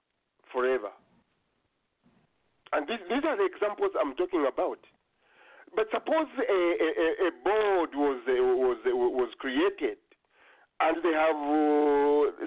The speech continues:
set of employees who is supposed to, hey, you, part of your objective is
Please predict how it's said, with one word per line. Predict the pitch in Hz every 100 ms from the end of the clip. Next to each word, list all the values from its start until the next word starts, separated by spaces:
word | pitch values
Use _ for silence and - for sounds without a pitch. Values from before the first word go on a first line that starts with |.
| -
set | - 453
of | 190
employees | 151 139 170 156 208 196 123 - - _ _ _ -
who | 214
is | 247
supposed | 202 - 220 -
to, | -
hey, | 233 226 - - 170
you, | 240 226 175 - 202
part | 208
of | 240 196
your | 196 180 175 170
objective | - 233 220 - 135 - _ _ _ -
is | 180